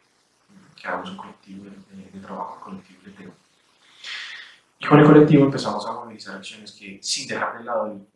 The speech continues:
el lugar de la relevancia de lo subjetivo, de la experiencia de la lectura y escritura para las personas, pero de verdad empezar a pensar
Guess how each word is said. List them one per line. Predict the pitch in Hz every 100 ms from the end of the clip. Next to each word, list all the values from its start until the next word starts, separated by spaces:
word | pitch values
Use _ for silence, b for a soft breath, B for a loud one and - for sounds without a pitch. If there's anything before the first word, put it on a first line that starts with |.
| _ 107
el | 107
lugar | 104 101 110 107
de | 101
la | 101
relevancia | 98 98 95 95 113
de | 113
lo |
subjetivo, | - - _ _ 123 117 98 98 _ _
de | _
la |
experiencia | 104 _ 101 95 -
de | 104
la |
lectura | 107 101
y | 98
escritura | 98 _ 95
para | 92
las | 98
personas, | 101 98 98
pero | 110
de | 107
verdad | 110 110 107
empezar | - 98 95 -
a |
pensar | 98 -